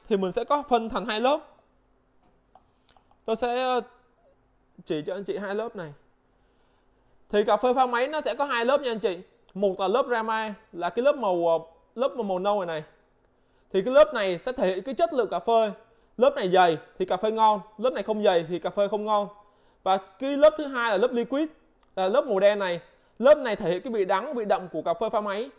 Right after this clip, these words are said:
Đó. Khi mà anh chị đã nắm vững về kỹ thuật pha xong thì cái việc mà tiêu chí thứ ba để cho cà phê pha máy ngon là anh chị phải có cái nguồn cà phê ngon.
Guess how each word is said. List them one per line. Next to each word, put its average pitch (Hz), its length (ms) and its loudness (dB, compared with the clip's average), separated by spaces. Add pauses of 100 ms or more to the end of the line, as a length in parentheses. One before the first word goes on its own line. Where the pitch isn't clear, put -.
(120)
Đó. 175 280 -6 (1500)
Khi 262 180 0
mà 247 120 0
anh 214 100 0
chị 214 120 -4
đã 233 100 2
nắm 277 220 -2
vững 220 220 2
về 233 140 4
kỹ 220 160 -6
thuật 220 240 -2
pha 233 240 2
xong 226 340 0 (300)
thì 196 240 2
cái 277 100 -4
việc 208 260 2
mà 180 400 -4 (300)
tiêu 240 140 0
chí 254 160 -4
thứ 294 100 -2
ba 226 460 2
để 147 160 0
cho 220 300 4
cà 196 160 0
phê 214 140 -2
pha 220 100 0
máy 226 140 -8
ngon 214 400 -2
là 185 80 2
anh 196 100 0
chị 202 140 -4
phải 170 160 -6
có 190 300 0
cái 277 80 -8
nguồn 202 220 0
cà 175 80 0
phê 208 200 -2
ngon. 208 300 0